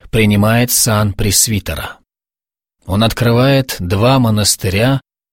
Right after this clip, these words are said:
по восточному образцу недалеко от Марселя во Франции. Спустя несколько лет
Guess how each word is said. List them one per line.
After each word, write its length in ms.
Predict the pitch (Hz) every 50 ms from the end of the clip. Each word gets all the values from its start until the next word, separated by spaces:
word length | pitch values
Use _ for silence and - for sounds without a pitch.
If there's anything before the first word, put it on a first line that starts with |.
| _ _
по 80 | - 117
восточному 800 | 110 110 104 - - - 127 127 - - - 113 107 104 107 - -
образцу 680 | 101 95 95 98 92 90 - - - - - 135 147 151
недалеко 800 | 127 107 98 92 90 98 90 92 90 - - 123 123 135 147 - -
от 280 | 104 107 107 - - - _ _ _ _ _ -
Марселя 760 | 110 110 113 107 98 - - - - 120 113 110 107 107 107
во 100 | 120 123
Франции. 720 | - - 107 90 78 76 76 - - - 71 73 - - _ _ _ _ _ _ _ _ _ _ _ _ _ _ _ _ _ _ -
Спустя 800 | - - - - 107 101 - - - - 104 101 101 101 98 95
несколько 760 | 90 92 104 120 113 - - - - 98 92 90 - - 95
лет 400 | 87 87 92 110 135 131 - -